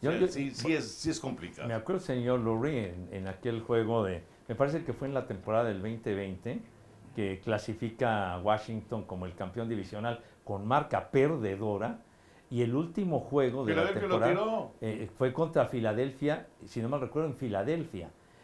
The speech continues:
Speaker 2: Y de plano, o sea, no les importó nada, no
Speaker 1: Claro.
Speaker 2: hicieron nada, etcétera. Realmente,
Speaker 1: Filadelfia
Speaker 2: co-,
Speaker 1: lo tiró,
Speaker 2: como
Speaker 1: lo
Speaker 2: dices,
Speaker 1: tiró.
Speaker 2: tiró el juego
Speaker 1: Sí, sí,
Speaker 2: y
Speaker 1: sí.
Speaker 2: pues eso sí, realmente le molestó al dueño, diciendo, "Carajo, o sea,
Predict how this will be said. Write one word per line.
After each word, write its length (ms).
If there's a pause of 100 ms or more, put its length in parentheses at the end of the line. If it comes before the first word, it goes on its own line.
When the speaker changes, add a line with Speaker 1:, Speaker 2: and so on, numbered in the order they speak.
(160)
Speaker 2:
Y 120
de 140
plano, 560 (1040)
o 120
sea, 380 (140)
no 220
les 240
importó 600
nada, 580
no 60
Speaker 1:
Claro. 180
Speaker 2:
hicieron 420
nada, 560 (220)
etcétera. 800 (200)
Realmente, 440
Speaker 1:
Filadelfia 300
Speaker 2:
co-, 100
Speaker 1:
lo 60
tiró, 380
Speaker 2:
como 200
Speaker 1:
lo 40
Speaker 2:
dices, 260
Speaker 1:
tiró. 320
Speaker 2:
tiró 260
el 140
juego 400
Speaker 1:
Sí, 280
sí, 100
Speaker 2:
y 120
Speaker 1:
sí. 80
Speaker 2:
pues 220
eso 300
sí, 380 (240)
realmente 600
le 120
molestó 500
al 120
dueño, 220
diciendo, 320
"Carajo, 400
o 40
sea, 440